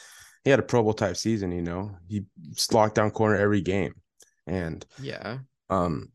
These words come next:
Speaker 1: like,
Speaker 2: But where
Speaker 1: it,
Speaker 2: did
Speaker 1: it
Speaker 2: that
Speaker 1: does
Speaker 2: season go?
Speaker 1: Well, that's because the rest of the team was hurt.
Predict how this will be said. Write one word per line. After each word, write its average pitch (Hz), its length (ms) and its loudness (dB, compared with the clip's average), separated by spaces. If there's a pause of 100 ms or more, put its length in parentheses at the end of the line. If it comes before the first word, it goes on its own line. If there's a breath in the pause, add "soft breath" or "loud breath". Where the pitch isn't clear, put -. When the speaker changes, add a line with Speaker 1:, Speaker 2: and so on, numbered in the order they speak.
(140)
Speaker 1:
like, 104 180 2
Speaker 2:
But 123 120 -2
where 123 120 6
Speaker 1:
it, 143 40 4
Speaker 2:
did 135 40 4
Speaker 1:
it 120 100 4
Speaker 2:
that 135 60 8
Speaker 1:
does 131 160 6
Speaker 2:
season 110 320 -2
go? 98 340 -8 (1300)
Speaker 1:
Well, 123 220 4
that's 139 180 6
because 117 280 0
the 101 100 2
rest 120 240 2
of 98 60 0
the 90 60 -2
team 78 200 -6
was - 140 -12
hurt. - 260 -10